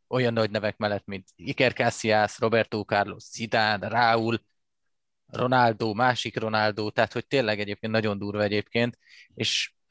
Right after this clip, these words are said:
ahogy mondtátok, hihetetlen jó meglátásai voltak, önzetlen volt, an-, annak ellenére egyébként, hogy középpályás volt, elég gólerős volt, tehát szerintem megfe-, vagy, ö, szerintem egyébként, ö, erre, tehát erre a listára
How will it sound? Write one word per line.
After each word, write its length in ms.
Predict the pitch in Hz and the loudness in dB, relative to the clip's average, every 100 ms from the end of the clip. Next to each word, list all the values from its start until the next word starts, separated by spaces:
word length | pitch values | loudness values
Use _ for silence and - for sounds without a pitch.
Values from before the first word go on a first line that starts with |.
| _ _ _ | _ _ _
ahogy 180 | 117 113 | -2 0
mondtátok, 420 | 120 117 110 113 | 0 0 0 0
hihetetlen 500 | - 113 113 104 107 | 2 2 2 0 0
jó 100 | 104 | 0
meglátásai 760 | 107 123 123 113 117 - 110 | -2 2 2 2 0 0 -4
voltak, 420 | 104 107 104 101 - | -4 -4 -2 -4 -4
önzetlen 640 | 135 123 127 110 104 104 | -4 -2 -2 -2 -2 -4
volt, 300 | 101 104 101 - _ _ | -2 -2 -2 -8 _ _
an-, 280 | 120 135 - _ - | 0 0 -2 _ -10
annak 320 | - 123 113 | -2 0 2
ellenére 360 | 107 107 107 107 | 2 2 0 0
egyébként, 360 | 104 107 110 | 0 -2 -4
hogy 100 | 110 | -6
középpályás 480 | - 104 104 107 101 | -4 -2 0 0 0
volt, 180 | - 98 | -2 -4
elég 220 | 113 104 | -2 -2
gólerős 500 | 95 110 107 110 110 | 0 0 2 2 -2
volt, 300 | - 123 135 _ _ _ _ _ _ _ | 0 0 0 _ _ _ _ _ _ _
tehát 200 | 113 120 | 0 0
szerintem 560 | - 123 123 127 127 - _ _ _ _ _ _ _ _ _ _ _ _ 127 | -2 -4 0 -2 -2 -8 _ _ _ _ _ _ _ _ _ _ _ _ -4
megfe-, 300 | 135 - 110 | -4 -2 -2
vagy, 180 | 117 117 | 2 4
ö, 160 | 113 | 4
szerintem 380 | 117 123 117 127 | 2 -2 -2 0
egyébként, 440 | 123 - 131 123 - _ _ _ _ _ _ _ _ _ - | 0 -2 -4 -6 -10 _ _ _ _ _ _ _ _ _ -16
ö, 340 | - 113 113 117 | -4 0 2 0
erre, 340 | 120 131 120 117 | 0 4 4 2
tehát 220 | - 135 | 0 -2
erre 160 | 139 127 | 2 2
a 40 | |
listára 600 | 123 - 123 113 107 110 | 2 2 4 4 2 -2